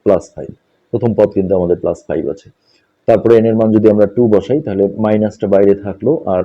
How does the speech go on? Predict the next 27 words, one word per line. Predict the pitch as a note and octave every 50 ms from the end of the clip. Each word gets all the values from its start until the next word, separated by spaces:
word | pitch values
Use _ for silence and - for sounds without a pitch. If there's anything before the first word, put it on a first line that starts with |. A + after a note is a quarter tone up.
| - -
মাইনাস | G2 G2 F#2+ F#2+ F#2+ F#2+ F#2+ F#2 F#2 _ -
ফাইভ | G2 F#2+ F2+ F#2
এর | F#2 F#2
উপর | F2+ F2+ F2+ E2 - -
টু, | G#2+ C#3+ F#3 - _ _ _ _ _ _ _ -
তাহলে | F2+ F2+ F2 F2
মাইনাসের | F2+ F#2+ G2 G2 G2 F#2 - - F#2+
উপর | F2+ G2+ F#2+
জোর | F2 G2 G2+ G2+ F#2+
পাওয়ার | G2 F#2+ F#2 F#2 F#2
এটা | F2 F#2
প্লাস | F2+ - - G2+ F#2+ F#2 - -
হয়ে | F#2+ F#2
যাবে, | F2 F2+ F#2 B2+ D#3+ - -
উম, | G2 F2+ F2 F2 F2 F2 F2+ - _ _ _ _ _ _ _
অর্থাৎ | - E2+ F2+ - F2+ E2
প্লাস | - - G#2 F#2+ - - -
পঁচিশ, | - G2 - C#3+ D#3+ - -
তারপর | G2+ F2+ E2 F#2+ F#2+
এটার | E2+ F2+ F2
সাথে | - F#2 F2+ F2
গুণ | E2+ G2 F#2+ F#2
করলে | F2 F#2+ F2 F#2+ C3+
প্লাস | D#3+ - G#2 F2 F2 - F#2+
মাইনাসে | F2+ E2+ E2 E2 - C3
মাইনাস | C#3 G#2 E2+ E2 D#2+ - - -
পঁচিশ। | E2 D#2+ - C#2+